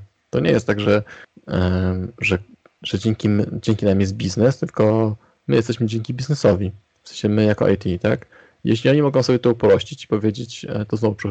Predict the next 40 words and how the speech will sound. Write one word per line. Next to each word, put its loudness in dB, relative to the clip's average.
przy, 0
przy, -4
przy, -10
przy, 0
przyciągnę -2
Michała, 0
bo -2
to -4
on -8
tak -6
powiedział 2
gdzieś -4
u 0
siebie, 2
że 2
jak 2
on 4
rozwiązuje 2
problemy 0
i 0
może 0
w -6
pięć 0
minut 0
zrobić -2
prototyp 0
działający 4
i -6
klient 0
się -10
zdziwi, -2
to, -2
to 2
jest 0
ta 2
wartość, -2
tak? 0
A -8
to, 4
że 2